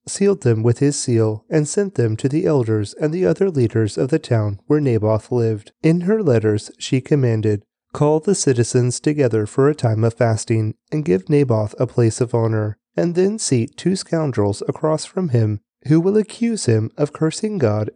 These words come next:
and the king. Then take him out and stone him to death."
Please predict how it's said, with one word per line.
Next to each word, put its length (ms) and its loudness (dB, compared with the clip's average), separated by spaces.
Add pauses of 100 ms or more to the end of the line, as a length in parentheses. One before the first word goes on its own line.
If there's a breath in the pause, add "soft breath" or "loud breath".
and 220 0
the 100 0
king. 480 -2 (220)
Then 280 2
take 260 -2
him 180 2
out 260 -2
and 160 0
stone 320 0
him 200 2
to 140 -4
death." 360 -2